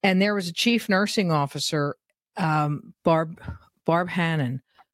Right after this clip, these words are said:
who got us all together and wanted to do something for Nurses Week.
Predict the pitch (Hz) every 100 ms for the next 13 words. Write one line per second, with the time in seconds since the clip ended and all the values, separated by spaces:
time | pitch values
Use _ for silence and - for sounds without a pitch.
0 | _ - 202 196 180 180 196 196 208 196
1 | 180 165 170 160 160 156 160 208 262 262
2 | 220 175 156 160 156 151 147 - 147 147
3 | 143 143 - 143 139 -